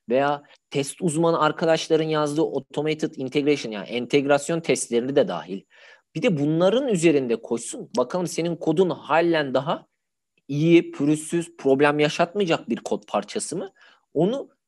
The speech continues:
tek tek görmemiz gerekiyor. Hadi o da yaptık. Artık bir sunucu ortamına atıldı. Şimdi ben sunucu ortamına atıldı, düşünüyorum. Diyorum ki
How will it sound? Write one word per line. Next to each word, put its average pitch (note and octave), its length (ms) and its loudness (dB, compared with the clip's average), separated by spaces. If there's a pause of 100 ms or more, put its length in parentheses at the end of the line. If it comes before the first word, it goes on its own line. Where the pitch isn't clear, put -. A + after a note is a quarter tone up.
(120)
tek A#3 220 0
tek A#3+ 200 -6
görmemiz D#3 540 4
gerekiyor. F2+ 320 -4 (220)
Hadi G#3 160 -2
o A3+ 160 6
da A3 80 8
yaptık. - 480 0 (360)
Artık E3 360 2
bir D#3+ 140 2
sunucu D#3+ 400 2
ortamına C#3+ 600 2
atıldı. A2 420 -2 (300)
Şimdi D3 160 -4
ben D#3+ 100 6
sunucu F#3 340 2
ortamına F#3+ 440 0
atıldı, F#3+ 520 0
düşünüyorum. D3+ 480 -2
Diyorum F3 220 2
ki - 180 -6